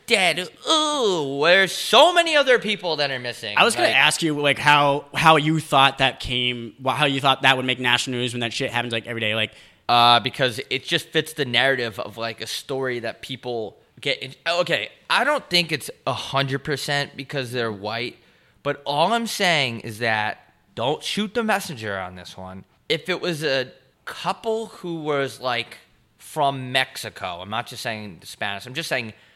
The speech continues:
Speaker 1: let's say it was a, it was a European couple, right? I don't think it'll get this much attention.
Speaker 2: Yeah.
Speaker 1: That's all I'm saying.
Speaker 2: I think
Speaker 1: Also,
Speaker 2: I,
Speaker 1: who the fuck cares what I think? But that's just my opinion.
Speaker 2: I agree.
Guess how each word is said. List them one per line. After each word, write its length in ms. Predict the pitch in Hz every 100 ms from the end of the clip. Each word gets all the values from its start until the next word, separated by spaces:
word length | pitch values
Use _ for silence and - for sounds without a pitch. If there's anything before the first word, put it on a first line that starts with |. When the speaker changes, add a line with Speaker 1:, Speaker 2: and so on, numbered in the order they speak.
| _ _
Speaker 1:
let's 140 | - 180
say 80 | 247
it 40 |
was 100 | 180
a, 200 | 147 127 -
it 40 | 127
was 160 | 123
a 320 | 117 107 101 87 - _ _ _
European 640 | - 110 127 120 113 98 95
couple, 320 | 90 73 82
right? 220 | 90 87 - _ _
I 100 | 151
don't 140 | 180 175
think 120 | 156
it'll 120 | 147
get 360 | 139 98 - 113
this 220 | 139 143
much 220 | 131 -
attention. 500 | 117 117 107 101 - _ _ _
Speaker 2:
Yeah. 180 | 127 113
Speaker 1:
That's 200 | 135 156
all 100 | 135
I'm 100 | 117
saying. 300 | 120 98 85 _ _ _ _ _
Speaker 2:
I 120 | 151
think 160 | 160 143
Speaker 1:
Also, 240 | 151 220 180
Speaker 2:
I, 40 |
Speaker 1:
who 60 | 175
the 80 |
fuck 220 | 170 151 -
cares 220 | 135 117
what 80 | 107
I 40 |
think? 240 | 117 101 - -
But 120 | 123
that's 180 | 131 -
just 120 | 120
my 100 | 113
opinion. 320 | 95 98 85 - _ _
Speaker 2:
I 100 | 113
agree. 400 | 107 107 104 101